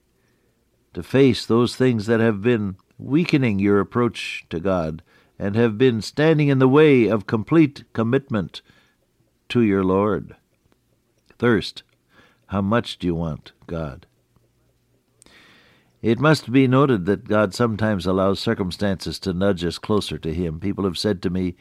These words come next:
through the years, as I visited them as their pastor, they would say, "Well, I guess God had to lay me aside so I'd take time to seek him." God lovingly nudges us in his direction.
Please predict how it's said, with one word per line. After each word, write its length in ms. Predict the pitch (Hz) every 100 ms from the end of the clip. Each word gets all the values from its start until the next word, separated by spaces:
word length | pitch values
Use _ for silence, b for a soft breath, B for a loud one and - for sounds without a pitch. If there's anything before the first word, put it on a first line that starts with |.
| b b b b b
through 200 | - 107
the 120 | 92
years, 320 | 101 104 98 87
as 180 | 82
I 140 | 87 90
visited 560 | 87 104 90 80 78
them 180 | 80 82
as 180 | 82 80
their 200 | 82 82
pastor, 500 | - 98 95 - 82
they 120 | 82
would 160 | 87 85
say, 160 | - 87
"Well, 320 | 92 95 87
I 60 |
guess 240 | 69 90 -
God 240 | 92 92
had 180 | 98 87
to 80 | 80
lay 180 | 95 98
me 140 | 87
aside 420 | 80 - 95 87
so 200 | - 82
I'd 200 | 85 78
take 220 | 92 85
time 300 | - 90 90
to 160 | 78 - b b b b b -
seek 300 | 95 87 -
him." 320 | 92 76 78 _ _ _ _ _ _ _ _ b b b b b b b b _ _ 82 65
God 960 | 120 147 165 156 107 - 80 64 -
lovingly 580 | 92 123 156 147 120 117
nudges 640 | 107 117 151 143 117 101
us 260 | 110 95 -
in 140 | 98
his 280 | 101 123 107
direction. 640 | 104 117 123 - 92 73